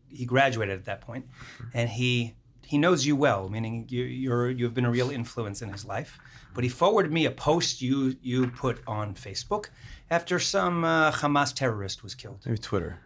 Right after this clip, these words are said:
Speaker 1: Twitter,
Speaker 2: Yeah,
Speaker 1: sorry. I
Speaker 2: Facebook.
Speaker 1: don't,
Speaker 2: No, I'm
Speaker 1: again,
Speaker 2: not a
Speaker 1: they're,
Speaker 2: Facebook
Speaker 1: they're
Speaker 2: guy.
Speaker 1: all the same
Speaker 2: I'm not
Speaker 1: for
Speaker 2: a
Speaker 1: me.
Speaker 2: Facebook guy, yeah.
Speaker 1: They're all just, I lump them
Speaker 2: I'm not
Speaker 1: all
Speaker 2: a
Speaker 1: in
Speaker 2: Facebook
Speaker 1: one
Speaker 2: guy.
Speaker 1: category.
Speaker 2: I love how you're saving this for today.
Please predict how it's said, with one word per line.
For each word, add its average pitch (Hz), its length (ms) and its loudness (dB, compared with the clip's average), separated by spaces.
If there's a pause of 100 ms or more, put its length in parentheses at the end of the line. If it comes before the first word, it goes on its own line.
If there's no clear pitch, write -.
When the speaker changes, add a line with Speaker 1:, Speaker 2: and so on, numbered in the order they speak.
(120)
Speaker 1:
Twitter, 113 300 0
Speaker 2:
Yeah, - 60 -6
Speaker 1:
sorry. 107 240 0
I 120 40 6
Speaker 2:
Facebook. 123 40 4
Speaker 1:
don't, 123 100 6
Speaker 2:
No, 117 60 6
I'm 120 100 6
Speaker 1:
again, 123 240 6
Speaker 2:
not 139 140 8
a 120 40 4
Speaker 1:
they're, 156 160 8
Speaker 2:
Facebook 180 100 0
Speaker 1:
they're 185 180 6
Speaker 2:
guy. 196 60 8
Speaker 1:
all 214 160 8
the 156 100 6
same 143 540 6
Speaker 2:
I'm 170 60 8
not 160 160 8
Speaker 1:
for 127 60 6
Speaker 2:
a 120 40 4
Speaker 1:
me. 117 80 6
Speaker 2:
Facebook 107 240 0
guy, 92 140 -4
yeah. 104 140 2
Speaker 1:
They're 147 160 4
all 151 140 8
just, 143 160 0
I 147 100 2
lump 151 280 4
them 131 120 4
Speaker 2:
I'm - 20 6
not 127 80 8
Speaker 1:
all 123 120 6
Speaker 2:
a - 40 6
Speaker 1:
in 117 80 2
Speaker 2:
Facebook 120 60 0
Speaker 1:
one 123 360 6
Speaker 2:
guy. 120 60 -4 (300)
Speaker 1:
category. 107 640 0
Speaker 2:
I 123 40 8
love 139 220 8
how 135 100 8
you're 117 160 6
saving 120 500 4
this 90 140 0
for 98 120 -8
today. 95 420 -4